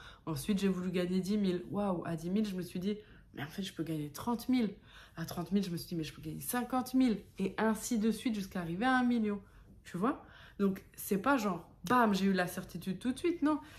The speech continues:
elle se construit, la certitude. La, ça se construit. D'accord ? C'est comme un corps que tu aimes, ça se construit. Euh, un couple que tu aimes, ça se construit. Euh, une vie que tu aimes, ça se construit. Tout se construit.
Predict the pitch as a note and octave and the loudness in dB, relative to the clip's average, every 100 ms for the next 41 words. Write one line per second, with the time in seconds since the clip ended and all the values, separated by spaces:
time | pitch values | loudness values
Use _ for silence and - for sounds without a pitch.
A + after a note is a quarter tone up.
0 | - - F#3+ - F#3+ - B3+ C4+ - - | -20 -4 -2 0 -4 -2 2 2 0 0
1 | D#4+ C#4+ G3 F#3 F#3+ - - G3 E3+ - | 4 6 4 0 -6 -6 -8 -4 -4 -6
2 | - - - F#3+ F#3 E3 - F#3+ - G3+ | -18 -20 -8 -2 -2 -2 -6 -6 -2 -2
3 | - C4+ C4 - D4+ C4+ - - - - | 0 0 -2 0 4 4 0 -20 -20 -20
4 | _ _ - E3+ E3+ A3+ A#3 - - - | _ _ -8 -6 0 -2 -2 -10 -20 -18
5 | - F#3+ G3+ G3 - - - - - - | -6 -2 2 2 0 -6 -20 -20 -20 -20
6 | - F#3+ F#3+ - A3 G#3+ - G#3 - D4 | -6 0 0 4 4 4 0 -2 2 4
7 | B3+ G3 F#3+ - F#3+ A#3 A#3+ A#3 - D4 | 4 0 -4 -2 -2 0 0 -2 0 2
8 | C#4 - - - F#3+ F#3+ G3 F#3+ C4+ A3 | 2 -2 -20 -10 -4 0 0 2 2 0
9 | - G#3+ G#3 C#4 C#4 A#3+ G#3 F#3+ G3+ F#3+ | 0 0 2 2 2 2 -2 -4 -4 -2
10 | C4+ C4 - - C#4 - - - - - | 0 -2 -2 2 2 0 -18 -20 -20 -6
11 | F#3+ F#3+ G#3 G3+ G3 A#3 A3+ G3 B3+ C#4 | -2 2 4 6 4 4 2 0 2 4
12 | B3+ G3+ G3 G#3 G3 B3 A#3+ C#4 A3+ - | 4 0 -2 -4 0 -2 0 -2 -4 -2
13 | F#4 - A3+ G3 F#3+ - G#3 | -2 0 0 0 -2 -2 -4